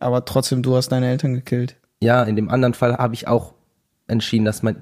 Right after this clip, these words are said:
Speaker 2: Eltern sterben, nur noch brutaler. Weißt du? In beiden Fällen, egal was ich entscheide, entscheide ich mich dafür, dass
Speaker 1: Also,
Speaker 2: sie sterben.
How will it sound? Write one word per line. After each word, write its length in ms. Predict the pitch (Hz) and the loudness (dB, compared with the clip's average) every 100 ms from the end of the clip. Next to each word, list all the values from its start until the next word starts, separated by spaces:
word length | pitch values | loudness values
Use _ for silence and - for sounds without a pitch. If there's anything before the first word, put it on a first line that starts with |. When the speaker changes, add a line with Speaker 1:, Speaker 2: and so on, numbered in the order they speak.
| - | -10
Speaker 2:
Eltern 320 | - 107 113 | -8 -4 -2
sterben, 400 | 107 110 104 104 | 0 2 2 4
nur 380 | 107 107 98 - - | 4 4 2 -4 -10
noch 220 | 110 110 - - | -6 -6 -8 -6
brutaler. 600 | 101 110 107 101 98 - _ _ _ _ _ _ _ | -4 0 2 2 -2 -6 _ _ _ _ _ _ _
Weißt 220 | 101 - | -10 -4
du? 120 | 123 - _ _ _ _ _ _ _ | -4 -4 _ _ _ _ _ _ _
In 120 | 113 | 0
beiden 220 | 117 143 | 4 2
Fällen, 260 | 156 139 135 | 4 2 2
egal 240 | 123 131 131 | 2 2 2
was 200 | 127 - | -2 -6
ich 80 | - - | -18 -12
entscheide, 360 | 113 127 123 | -6 -2 0
entscheide 340 | 113 98 113 117 | 0 0 0 0
ich 100 | - | -2
mich 120 | 131 | -2
dafür, 220 | 123 120 | -2 -2
dass 120 | 117 | 0
Speaker 1:
Also, 140 | 151 160 | 2 2
Speaker 2:
sie 40 | |
sterben. 260 | 131 123 104 | 2 0 -4